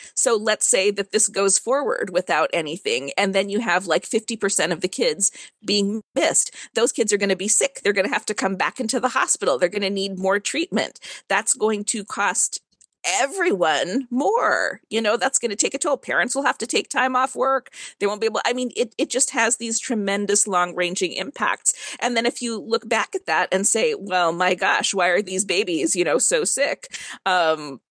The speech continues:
you know, is that their fault? It's not their fault. They're babies. Um, <laughs> but, but, but you think about that, it affects everybody. And, and, and you'll see, you'll see the repercussions down, down the line and potentially for generations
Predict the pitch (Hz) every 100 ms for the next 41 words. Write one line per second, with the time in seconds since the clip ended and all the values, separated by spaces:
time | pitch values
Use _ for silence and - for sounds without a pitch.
0 | _ 196 175 175 180 170 - 165 - 185
1 | 185 - 220 233 - 139 165 185 117 165
2 | 180 180 165 180 - - 208 196 180 190
3 | 214 - - _ - - 339 392 523 440
4 | 185 220 - 214 247 214 233 240 247 330
5 | 226 - - - - 208 - 196 - 208
6 | 254 208 - - - - - 180 170 165
7 | 202 - _ 185 180 - 190 185 196 -
8 | 202 190 180 170 - 190 202 202 180 175
9 | 170 185 214 175 185 160 - 160 147 156
10 | _ 156 160 160 165 165 165 180 - -
11 | 160 - - 190 196 220 233 220 180 180